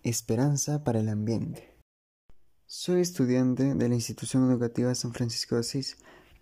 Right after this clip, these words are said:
Vivo en el departamento de Lima, en el, en Perú. Mi nombre es Sebastián Ponce Montero y hoy vamos a hablar sobre el cuidado y la protección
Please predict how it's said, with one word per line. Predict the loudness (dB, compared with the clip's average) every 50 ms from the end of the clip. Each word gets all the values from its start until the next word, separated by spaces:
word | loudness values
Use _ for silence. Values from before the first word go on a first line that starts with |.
| _ _ _
Vivo | -2 0 2 4 4 4
en | 4 4
el | 4 2
departamento | 2 2 0 -2 -2 0 2 2 2 2 2 2 0
de | 0 2
Lima, | 0 0 0 0 -2 -2 -4 -4
en | -4 -2 -2 0 0 0
el, | 0 -2 -6 -10 _ _
en | -2 0 0 0
Perú. | 0 0 0 0 -2 -2 -8 -14 -20 -20 -20 -20 -20 -20 -20 -20 _ _ _ -20 -20 _ _ _ _ -20 _ -8 _ 0
Mi | 2
nombre | 2 2 2 4 4 4 4
es | 4 2 0
Sebastián | -2 -2 -2 -2 -2 -2 0 2 2 2
Ponce | 2 2 2 2 0 0
Montero | 2 0 0 0 0 2 2 0 -2 -4 -12 -20 -20 -20 -20 -20 _ _ _ _ 0
y | 0 0 0 0 -2 0
hoy | 0 2 2 0 -2 -6 -10 -16 -20 -20 -20 -20 -20 _ _ -2
vamos | 0 0 2 0 0 -2
a | 0
hablar | 2 4 4 4 2 0 -4 -10 _ _ _ _ -10
sobre | -6 -2 -2 0 2 2 2 0 0 -2 -6 -14 -4 -2
el | -2 -2 0
cuidado | -2 -2 0 2 2 2 4 4 2 2 0 -2 -2 0
y | 0
la | 2 2 2
protección | 0 -2 -2 -2 -4 -4 -2 0 2 2 2 0